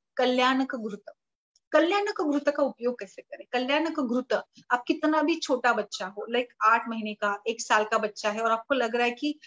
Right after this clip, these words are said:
बच्चा कोई response ही नहीं दे रहा है, घर वाले उसके साथ बात करने का प्रयास करते हैं तो फिर भी कुछ भी हाँ हूँ भी नहीं कर रहा, तो थोड़ा सा माँ बाप चिंतित हो जाते हैं कि अभी क्या करें। तो वहां पे कल्याणक घृत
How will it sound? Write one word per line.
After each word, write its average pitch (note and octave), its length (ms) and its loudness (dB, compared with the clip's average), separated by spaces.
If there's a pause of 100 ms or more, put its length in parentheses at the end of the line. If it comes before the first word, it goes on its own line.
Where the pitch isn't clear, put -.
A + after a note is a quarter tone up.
(140)
बच्चा C4 240 4
कोई E4+ 180 2
response D#4+ 460 0
ही F#4+ 80 2
नहीं C4 200 2 (100)
दे G#3+ 180 -2
रहा G#3 100 -2
है, G#3+ 60 -2
घर B3 140 0
वाले B3+ 260 2
उसके B3+ 240 -4
साथ A#3+ 140 -2
बात A3 260 -2 (140)
करने A3 200 -6
का A3 100 -10
प्रयास G#3+ 400 -2
करते A3 240 -4
हैं G#3+ 160 -4 (240)
तो D4 80 -2
फिर D4 180 0
भी D#4+ 100 0
कुछ - 280 -2
भी E4 320 2 (240)
हाँ D4 240 8
हूँ D4+ 220 6
भी E4+ 140 8
नहीं C#4 140 4
कर - 120 -2
रहा, - 160 -6 (520)
तो E4+ 120 -2
थोड़ा C#4 260 6
सा C#4 400 4
माँ A3+ 140 2
बाप A#3 180 4
चिंतित A#3 380 -8
हो A#3+ 60 0
जाते A3 260 0
हैं A3+ 60 -2
कि A#3 80 2
अभी A#3 120 -2
क्या A3 180 -2
करें। F#3+ 260 -12 (340)
तो C4 60 0
वहां C4 200 6
पे C#4+ 100 -2
कल्याणक C#4 560 2
घृत B3+ 500 -2